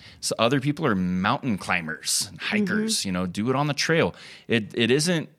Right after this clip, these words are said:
Speaker 1: it's, it's really, that's why the vibe and the, having similar values can be very important. And I also, though, I, every time we talk about this, and probably the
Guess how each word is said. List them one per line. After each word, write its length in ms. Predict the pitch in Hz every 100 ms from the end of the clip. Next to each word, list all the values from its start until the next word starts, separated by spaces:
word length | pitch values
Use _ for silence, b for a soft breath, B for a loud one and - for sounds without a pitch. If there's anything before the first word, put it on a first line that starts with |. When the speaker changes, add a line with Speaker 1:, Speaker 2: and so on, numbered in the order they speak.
| _
Speaker 1:
it's, 320 | 113 104 - -
it's 220 | 90 -
really, 340 | 110 143 160
that's 260 | 120 123 -
why 140 | 156
the 140 | 127 98
vibe 440 | 87 92 104 98
and 140 | 92 92
the, 100 | -
having 320 | - 110 107
similar 340 | - 113 104 87
values 480 | 87 87 101 101
can 220 | - 104 98
be 80 | 95
very 180 | 92
important. 440 | 85 87 - 85 - B B -
And 80 |
I 60 | 120
also, 380 | 151 160 131 110
though, 180 | 107 107
I, 180 | 110 -
every 240 | 127 185
time 320 | - 147 135
we 100 | 120
talk 320 | 107 - 107 98
about 280 | 90 85
this, 220 | 90 87 -
and 260 | 92 90 b b b b _
probably 360 | - 139 147 139
the 220 | 104 90